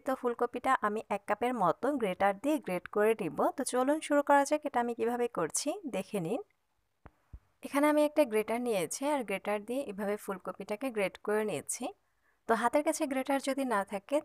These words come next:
তাহলে বটি দিয়ে আপনারা এই কাজটা করে নিতে পারেন। খুব কুচি কুচি করে এটাকে কেটে নিতে হবে। তো এভাবে কিন্তু আমি গ্রেটার দিয়ে সম্পূর্ণ ফুলকপিটাকে গ্রেট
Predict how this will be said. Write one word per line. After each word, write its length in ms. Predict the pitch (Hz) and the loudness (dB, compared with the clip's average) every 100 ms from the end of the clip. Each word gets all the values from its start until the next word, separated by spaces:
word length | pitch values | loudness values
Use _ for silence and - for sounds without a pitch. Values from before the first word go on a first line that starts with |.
| 233 | 0
তাহলে 260 | 202 202 202 | 0 0 -2
বটি 200 | 180 185 196 | -4 -6 -2
দিয়ে 120 | 226 247 | 0 0
আপনারা 240 | 240 208 214 202 | -2 -4 -4 -4
এই 60 | - | -4
কাজটা 260 | 185 - 214 196 | -4 -2 -4 -2
করে 140 | 196 202 | -2 -2
নিতে 180 | - 202 180 | -4 -4 -2
পারেন। 180 | 190 269 | -2 -2
খুব 120 | 294 - | -6 -4
কুচি 220 | 254 247 269 | -4 -4 -6
কুচি 180 | 247 269 | -10 -4
করে 140 | 240 277 - | 0 0 -2
এটাকে 280 | 190 185 208 302 _ _ _ _ _ | -8 -6 -6 -6 _ _ _ _ _
কেটে 180 | 233 262 247 | 0 2 0
নিতে 200 | 233 240 233 | 2 2 6
হবে। 280 | 196 185 262 466 _ _ _ _ _ _ _ _ - - _ - - _ - | 4 4 -2 -4 _ _ _ _ _ _ _ _ -20 -20 _ -20 -20 _ 0
তো 40 | 226 - | 2 4
এভাবে 240 | 233 269 285 | 2 4 2
কিন্তু 220 | 277 269 294 - 208 | 0 2 4 6 6
আমি 160 | 208 202 | 4 -2
গ্রেটার 280 | 202 220 220 233 | -2 0 -2 -2
দিয়ে 120 | 269 - | -2 0
সম্পূর্ণ 340 | 208 196 220 240 | 0 0 -6 -6
ফুলকপিটাকে 640 | - 196 196 - 190 185 302 311 | -6 -6 -6 -6 -4 -2 -4 0
গ্রেট 200 | 202 185 | 0 0